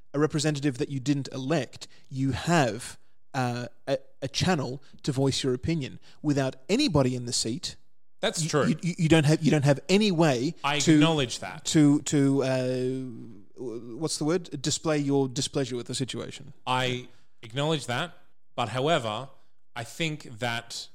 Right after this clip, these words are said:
Speaker 2: a le-,
Speaker 1: Neither
Speaker 2: le-, yeah,
Speaker 1: is a good option.
Speaker 2: yeah, leaving a region
Speaker 1: Yeah.
Speaker 2: without one hundred percent effective governance is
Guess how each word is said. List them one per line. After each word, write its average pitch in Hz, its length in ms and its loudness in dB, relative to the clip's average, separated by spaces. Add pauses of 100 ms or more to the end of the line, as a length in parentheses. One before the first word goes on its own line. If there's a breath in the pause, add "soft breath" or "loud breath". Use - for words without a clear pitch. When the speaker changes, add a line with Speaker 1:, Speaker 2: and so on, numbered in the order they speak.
(400)
Speaker 2:
a 117 440 -2
le-, 190 340 8
Speaker 1:
Neither 165 60 4 (220)
Speaker 2:
le-, - 60 -12 (120)
yeah, 135 160 0
Speaker 1:
is 151 160 4
a 170 60 2
good 147 200 4
option. 127 300 -2
Speaker 2:
yeah, 107 80 -6
leaving 185 360 0
a 185 60 2
region 143 500 -2 (140)
Speaker 1:
Yeah. - 60 -18 (280 soft breath)
Speaker 2:
without 131 680 -2 (480)
one 135 200 0
hundred 135 280 -4
percent 123 280 -6
effective 160 540 -4
governance 107 800 -4 (440)
is 107 840 -6